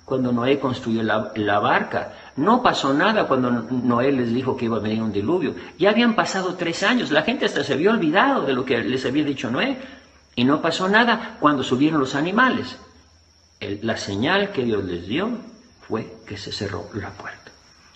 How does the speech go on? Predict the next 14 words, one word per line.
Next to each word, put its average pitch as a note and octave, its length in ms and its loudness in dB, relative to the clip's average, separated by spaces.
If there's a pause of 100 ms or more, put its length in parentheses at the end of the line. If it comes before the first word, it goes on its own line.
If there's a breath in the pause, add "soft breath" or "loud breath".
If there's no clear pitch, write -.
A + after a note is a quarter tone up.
(120)
Y D#3 120 0
entonces, F3 500 0 (240)
entonces C3 400 -2
todos D#3 280 -2
empezaron D3+ 480 -4
a D3+ 40 0
llorar, B2+ 540 -4 (320 loud breath)
pero C3 160 -2
ya A#2 100 0
no G2+ 80 -4
había F2+ 180 -8
nada F2+ 240 -12
que A#2 120 -10
hacer, D3 320 -8